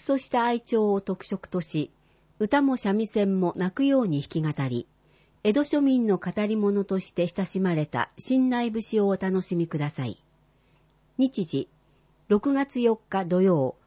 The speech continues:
午後二時から三時。出演、新内武ほか。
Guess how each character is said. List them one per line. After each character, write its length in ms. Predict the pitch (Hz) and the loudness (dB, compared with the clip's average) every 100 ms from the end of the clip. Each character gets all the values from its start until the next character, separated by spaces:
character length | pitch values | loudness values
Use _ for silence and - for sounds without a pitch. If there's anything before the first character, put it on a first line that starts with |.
| _ _ - | _ _ -2
午 140 | 254 | 0
後 160 | 269 240 | 2 2
二 160 | 226 254 | 0 -2
時 120 | 220 | -4
か 160 | 170 | -4
ら 100 | 165 | -6
三 320 | 143 185 165 123 | -4 -2 -2 -4
時。 220 | 98 - _ _ _ _ _ - | -12 -14 _ _ _ _ _ -20
出 320 | - - 208 | -8 2 4
演、 260 | 185 156 - _ _ - | 4 0 -6 _ _ -10
新 340 | - 294 277 | 0 2 2
内 220 | 220 170 | 2 -2
武 500 | 185 208 170 - 131 - _ | -4 -6 -6 -6 -12 -14 _
ほ 120 | 139 | -12
か。 220 | - 117 | -8 -10